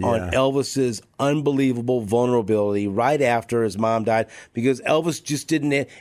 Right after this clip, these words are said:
Speaker 1: and they showed that he had a kind of a colder relationship with his dad,
Speaker 2: Yeah.
Speaker 1: and he didn't really trust his dad. He loved his dad. His dad spent time in the joint. He defended his dad, but he was the, he was the epitome of being a mama's boy. And when he lost his mom like that, he blamed himself,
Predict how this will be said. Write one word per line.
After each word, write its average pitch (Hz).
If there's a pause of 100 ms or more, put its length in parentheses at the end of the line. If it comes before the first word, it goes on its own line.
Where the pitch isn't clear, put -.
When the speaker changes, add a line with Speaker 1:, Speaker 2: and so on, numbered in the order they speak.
Speaker 1:
and 135
they 135
showed 170
that 151
he 143
had 143
a 123
kind 139
of 110
a 104
colder 156
relationship 135
with 123
his 117
dad, 98
Speaker 2:
Yeah. 98
Speaker 1:
and 110
he 107
didn't 131
really 170
trust 160
his 104
dad. 92 (160)
He 143
loved 196
his 104
dad. 95 (220)
His 95
dad 123
spent 147
time 143
in 135
the 123
joint. 123 (140)
He 123
defended 160
his 98
dad, 101 (340)
but 107
he 113
was 110
the, 104 (260)
he 143
was 135
the 110
epitome 120
of 95
being 107
a 101
mama's 98
boy. 82 (300)
And 113
when 117
he 120
lost 160
his 131
mom 143
like 101
that, 92
he 95
blamed 143
himself, 117